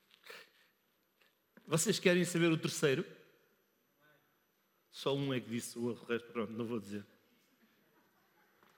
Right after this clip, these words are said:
Eu vi logo que vocês não queriam saber. Não querem saber, pois não? É que também sabemos quando magoamos os outros.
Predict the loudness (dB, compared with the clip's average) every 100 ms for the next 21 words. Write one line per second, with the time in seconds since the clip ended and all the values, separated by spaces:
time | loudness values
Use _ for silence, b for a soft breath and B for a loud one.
0 | _ _ _ B B B B 2 4 4
1 | 4 4 0 0 0 0 -2 -4 -4 -2
2 | -2 -4 -6 -14 _ _ _ _ _ _
3 | _ _ b b b b _ _ _ 0
4 | 4 4 4 4 4 4 0 2 0 -2
5 | -12 -20 -20 -20 -20 -20 -20 -20 -20 -20
6 | -20 -20 B B B 0 0 2 0 2
7 | 4 4 4 4 2 0 -2 0 0 0
8 | 0 -2 -4 -2 -2 -2 -14 -20